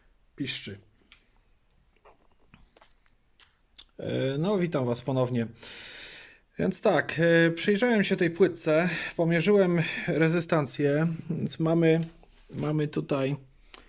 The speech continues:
kolejną, mm, tu mamy rezystor, e, jak dobrze pamiętam, R trzysta siedem, e, półtora ki-,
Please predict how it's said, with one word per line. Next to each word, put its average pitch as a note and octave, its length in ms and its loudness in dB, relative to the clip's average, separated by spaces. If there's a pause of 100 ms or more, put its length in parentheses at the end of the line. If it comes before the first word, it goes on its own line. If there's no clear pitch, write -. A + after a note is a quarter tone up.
(220)
kolejną, D3 640 0 (280)
mm, C3 920 -2 (600)
tu D3 140 0
mamy C#3+ 280 0
rezystor, C3+ 640 0 (340)
e, B2+ 400 -2
jak B2+ 160 -2
dobrze C3+ 260 -4
pamiętam, C3 440 -2
R B2+ 160 0
trzysta B2+ 400 -4
siedem, A#2+ 560 -2 (760)
e, A#2+ 380 -4
półtora C3 480 -4
ki-, B2+ 180 -10